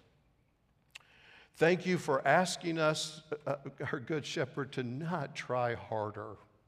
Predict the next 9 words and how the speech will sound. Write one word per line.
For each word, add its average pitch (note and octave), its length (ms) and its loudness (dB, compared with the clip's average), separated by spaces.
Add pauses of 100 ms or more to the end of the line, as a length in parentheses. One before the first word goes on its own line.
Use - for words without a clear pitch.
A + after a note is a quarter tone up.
(800)
to C#3 120 -6
do C3+ 400 -2
more. G#2 640 -6 (1200)
You're A#2+ 140 -4
simply D3+ 640 -4
asking A#2+ 500 0
us A2 160 -6
to A2+ 140 -14
stay A2 420 -8